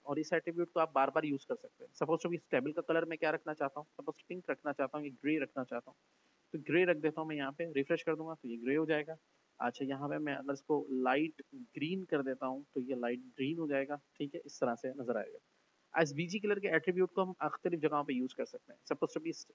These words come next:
टीआर के साथ भी यूज़ कर सकते हैं बीजी Killer, और यहाँ पे मैं इसको ग्रे कर देता हूँ, तो ये देखें, इसकी रो ग्रे हो जाएगी, इस तरीके से नजर आएगी।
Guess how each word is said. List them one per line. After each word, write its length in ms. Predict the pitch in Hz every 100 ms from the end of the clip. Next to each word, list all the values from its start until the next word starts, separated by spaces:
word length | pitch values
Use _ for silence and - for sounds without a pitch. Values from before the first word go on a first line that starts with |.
| -
टीआर 520 | 139 - 175 156 151
के 100 | 147
साथ 140 | 156 151
भी 140 | 160
यूज़ 200 | 151 151
कर 80 | 143
सकते 240 | 143 -
हैं 100 | 151
बीजी 220 | 127 123 135
Killer, 260 | 151 170 175 _ _ -
और 100 | 127
यहाँ 160 | 131 139
पे 100 | 131
मैं 80 |
इसको 180 | 123 127
ग्रे 240 | 113 151 160
कर 140 | 160
देता 240 | 147 143
हूँ, 100 | 156 - _ -
तो 140 | 123
ये 180 | 120 131
देखें, 260 | 123 120 151 _ 151
इसकी 280 | - 135
रो 140 | 127 131
ग्रे 220 | 127 127
हो 120 | 123
जाएगी, 260 | 113 113 127
इस 100 | -
तरीके 200 | 131 131
से 100 | -
नजर 200 | 160 160
आएगी। 240 | 165 165